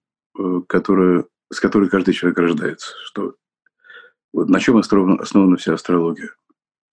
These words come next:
Что, скорее всего, человеку будет свойственно сделать вот это и вот это, и, скорее всего, с ним произойдет вот это и вот это, скорее всего, он будет таким. Но это скорее всего. И не обязательно, что будет так.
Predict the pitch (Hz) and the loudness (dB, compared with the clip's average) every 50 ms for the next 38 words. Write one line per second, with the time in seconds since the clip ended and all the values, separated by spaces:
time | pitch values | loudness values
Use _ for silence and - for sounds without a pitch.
0 | _ _ _ _ _ _ _ _ _ _ - - - - - - - - - - | _ _ _ _ _ _ _ _ _ _ -20 -20 -20 -20 -20 -20 -20 -20 -20 -20
1 | _ _ _ _ _ _ _ - - _ _ - - - 104 98 92 - - - | _ _ _ _ _ _ _ -20 -20 _ _ -6 -4 -2 -2 -2 -2 -4 -6 -8
2 | - - - 107 110 120 127 127 117 110 - - 104 113 120 - - 101 104 113 | -4 0 2 4 6 6 6 6 4 2 2 2 4 4 4 4 4 4 4 4
3 | 110 - 87 95 98 92 90 - 101 104 107 101 - - - 92 87 87 87 87 | 2 0 0 0 0 0 2 2 4 4 4 2 0 -2 -2 -2 -2 0 2 2
4 | 95 90 82 78 - 92 87 - 98 87 80 - 82 85 85 92 - 151 151 - | 2 2 2 2 0 -2 0 2 0 0 0 -2 -4 -6 -6 -2 -2 -2 0 0
5 | - - - - 95 98 113 123 113 - - - 95 87 85 - - 92 90 - | -2 -4 -4 -2 0 4 4 4 4 2 0 -6 -10 -10 -10 -12 -14 -14 -8 -4
6 | - 95 90 92 92 90 90 98 - - 92 87 - 95 90 - - 90 78 85 | -4 -2 -2 -2 -4 -4 -4 -6 -6 -8 -10 -4 -2 -2 -2 -2 -4 -10 -14 -14
7 | 90 - - 131 131 - - - - - 92 101 104 104 104 - - 104 110 - | -6 -2 -2 -2 -2 -4 -8 -12 -8 -2 0 2 2 2 0 -2 -8 -14 -14 -14
8 | 87 87 90 - 92 92 - _ - 92 87 - - - - - _ - - - | -12 -12 -8 -6 -6 -6 -8 _ -12 -12 -12 -12 -14 -18 -20 -20 _ -20 -20 -18
9 | - - - - - - - - - 104 113 117 123 123 - - 117 117 127 127 | -16 -14 -14 -14 -14 -14 -8 0 2 4 4 4 2 0 2 2 4 4 6 6
10 | 127 127 - - - 120 107 90 80 - - - _ _ _ _ _ _ _ _ | 6 4 2 2 0 0 0 0 0 -4 -12 -18 _ _ _ _ _ _ _ _
11 | _ _ _ _ - _ - 95 - - 107 113 110 107 110 104 123 127 - - | _ _ _ _ -12 _ -6 -2 2 4 4 6 6 4 4 4 4 2 2 -2
12 | 113 - - 90 82 92 87 78 - - - 82 - - - - | -4 -2 -4 -2 0 0 0 0 -2 -6 -12 -12 -12 -12 -16 -20